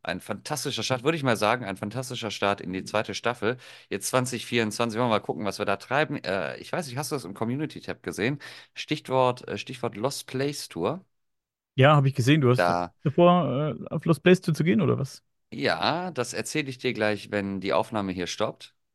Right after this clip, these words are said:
Speaker 1: Da sage ich nämlich immer schon mal, worum es geht. Da können sich mal die Zuschauer die nächsten Tage mal drauf freuen. Da ist nämlich was ganz, ganz Cooles in Planung. Ansonsten, hast du noch was Kreatives, Geniales vielleicht für heute noch beizutragen? Ansonsten sagen wir die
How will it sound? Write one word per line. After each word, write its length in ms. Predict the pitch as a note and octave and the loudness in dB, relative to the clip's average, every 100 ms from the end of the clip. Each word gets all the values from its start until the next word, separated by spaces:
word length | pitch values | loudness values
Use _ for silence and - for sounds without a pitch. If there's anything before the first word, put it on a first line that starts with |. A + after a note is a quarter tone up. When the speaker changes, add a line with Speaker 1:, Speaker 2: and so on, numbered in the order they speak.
| _ | _
Speaker 1:
Da 140 | - G2 | -6 0
sage 220 | A2+ B2+ | 2 0
ich 100 | A2+ | -2
nämlich 260 | F2 E2 G2 | -6 -6 -8
immer 140 | F2 | -8
schon 160 | - F2+ | -4 -2
mal, 60 | |
worum 240 | E2 E2+ F2 | -2 -2 -6
es 160 | - | -8
geht. 220 | F2 A2+ | -6 -6
Da 60 | G#2+ | -6
können 200 | A2 G#2 | -6 -6
sich 140 | F#2+ | -6
mal 120 | G2+ F#2 | -6 -6
die 120 | F#2 | -8
Zuschauer 380 | - F#2+ G2 E2+ | -14 -6 -4 -4
die 120 | F2+ | -4
nächsten 300 | F#2 - - | -8 -12 -10
Tage 220 | F2 F2+ | -8 -6
mal 100 | E2 | -6
drauf 180 | D#2+ - | -6 -6
freuen. 400 | - E2+ G#2+ - - - _ _ | -2 -2 -2 -8 -18 -20 _ _
Da 120 | F#2+ | -2
ist 120 | G2 | 0
nämlich 200 | B2 A2+ | 0 0
was 160 | G#2 - | -2 0
ganz, 200 | A#2+ B2+ | 0 0
ganz 220 | B2 - | -4 -4
Cooles 300 | - B2 A2 | -6 -6 -4
in 80 | D#2+ | -8
Planung. 560 | - D#2 D#2 G2+ F#3 - _ - - _ | -4 -2 -2 -4 -8 -14 _ -20 -20 _
Ansonsten, 640 | - F#2+ G#2+ B2+ - D#3+ A2+ | -10 0 0 0 -6 -8 -8
hast 180 | - | -8
du 60 | C#3+ | -6
noch 200 | D3 B2 | -6 -2
was 360 | A#2+ A#2 - - _ _ _ _ _ | -4 -4 -12 -18 _ _ _ _ _
Kreatives, 960 | - A2+ B2 - C3+ A2+ G2 - - - | -10 -2 -2 -2 -8 -6 -6 -6 -12 -12
Geniales 760 | - C3 B2 B2 A#2+ F2+ - - | -4 -2 0 0 -2 -6 -12 -16
vielleicht 360 | - G#2+ G#2+ | -6 -6 -6
für 100 | - | -6
heute 220 | G#2+ G#2+ G#2 | -4 -4 -6
noch 140 | G2+ | -4
beizutragen? 680 | G2+ G#2+ - - E2+ D#2+ D2+ - - _ _ _ | -2 -2 -6 -6 -4 -4 -8 -20 -20 _ _ _
Ansonsten 400 | F2+ F#2+ G2 - | -6 -4 -4 -8
sagen 260 | F#2 G2 G2+ | -4 -4 -2
wir 80 | F#2+ | -4
die 160 | F#2+ | -6